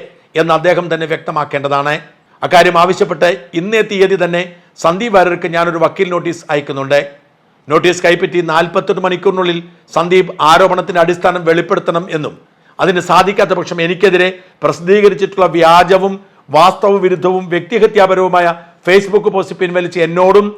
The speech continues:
എനിക്ക് വേണ്ടി പ്രാർത്ഥിച്ചവരോടും പരസ്യമായി മാപ്പ് പറയണമെന്നും അതിന് തയ്യാറാവാത്ത പക്ഷം സന്ദീപ് വാര്യരുടെ അപകീർത്തികരമായ പോസ്റ്റിനെതിരെ ഞാൻ സിവിലായും ക്രിമിനലായും നിയമ നടപടി സ്വീകരിക്കും എന്നതായിരിക്കും നോട്ടീസിന്റെ ഉള്ളടക്കം. വ്യക്തിപരമായി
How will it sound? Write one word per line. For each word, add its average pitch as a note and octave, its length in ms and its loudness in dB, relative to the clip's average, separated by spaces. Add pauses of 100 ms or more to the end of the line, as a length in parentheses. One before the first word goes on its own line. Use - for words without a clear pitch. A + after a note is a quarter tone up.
(460)
എനിക്ക് G#3 280 -2
വേണ്ടി G3+ 240 0
പ്രാർത്ഥിച്ചവരോടും F#3 800 0
പരസ്യമായി F3 560 -2
മാപ്പ് E3+ 260 0
പറയണമെന്നും E3+ 440 -2 (460)
അതിന് B3 260 0
തയ്യാറാവാത്ത F3+ 460 4
പക്ഷം E3+ 300 -6
സന്ദീപ് E3+ 300 -2
വാര്യരുടെ F3 340 2
അപകീർത്തികരമായ F3+ 680 0 (100)
പോസ്റ്റിനെതിരെ F3 580 -2 (460)
ഞാൻ F3 100 2 (100)
സിവിലായും F#3+ 460 2 (100)
ക്രിമിനലായും F3+ 560 0 (360)
നിയമ F#3+ 240 0
നടപടി F#3+ 300 2
സ്വീകരിക്കും F3 400 -2 (140)
എന്നതായിരിക്കും D#3+ 560 -2
നോട്ടീസിന്റെ D#3 480 -10
ഉള്ളടക്കം. D3 360 -2 (320)
വ്യക്തിപരമായി E3+ 560 2